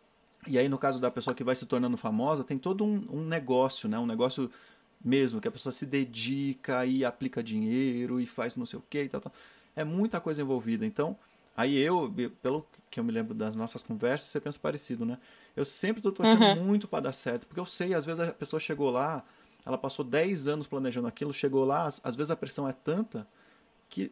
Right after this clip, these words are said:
Speaker 2: Uhum.
Speaker 1: espana, né? Que dá um, você fala assim, "Putz, agora vou fechar o ciclo." E aí,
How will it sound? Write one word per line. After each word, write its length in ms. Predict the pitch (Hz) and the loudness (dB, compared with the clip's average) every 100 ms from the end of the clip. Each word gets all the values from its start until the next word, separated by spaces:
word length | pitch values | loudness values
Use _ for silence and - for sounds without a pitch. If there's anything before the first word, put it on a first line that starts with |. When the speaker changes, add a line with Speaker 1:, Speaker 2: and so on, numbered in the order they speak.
| - | -2
Speaker 2:
Uhum. 300 | 220 208 202 | 0 4 4
Speaker 1:
espana, 480 | 202 - 190 185 156 | 2 -2 -2 0 0
né? 160 | 131 151 | -2 -4
Que 80 | - | -4
dá 120 | 117 | 0
um, 220 | 135 143 127 _ | 0 -2 -8 _
você 80 | - | -6
fala 120 | 131 | -4
assim, 160 | 123 127 | -2 -6
"Putz, 420 | - 160 - - - | -4 -6 -6 -14 -8
agora 480 | - 123 135 147 156 - | -4 0 0 0 -2 -6
vou 280 | 127 139 156 | -4 -2 0
fechar 380 | 165 - 147 143 | -2 -2 0 0
o 60 | |
ciclo." 380 | - 127 117 110 | 0 -2 -2 -6
E 100 | 117 | -2
aí, 220 | 123 143 | 0 -2